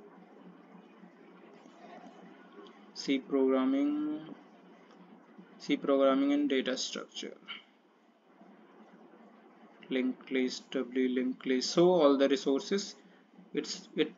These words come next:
it looks like a complete D S A material for s-, in C.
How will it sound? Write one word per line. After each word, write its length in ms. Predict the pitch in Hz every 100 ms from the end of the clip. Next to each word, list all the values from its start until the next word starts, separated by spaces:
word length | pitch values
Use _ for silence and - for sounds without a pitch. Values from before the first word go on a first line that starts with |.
| - -
it 220 | 156 156 -
looks 320 | 156 - -
like 200 | 165 165
a 80 | 156
complete 800 | 139 131 - 139 143 165 - - - _ _ _ _ _ _ _ _ _ - - - - - - 165
D 160 | 135 131
S 160 | 131 151
A 80 |
material 520 | 139 135 135 131 139 143
for 200 | 143 135
s-, 340 | - - - - - _ - _ - - - - - - - - - - - - - -
in 140 | 151
C. 320 | 139 139 123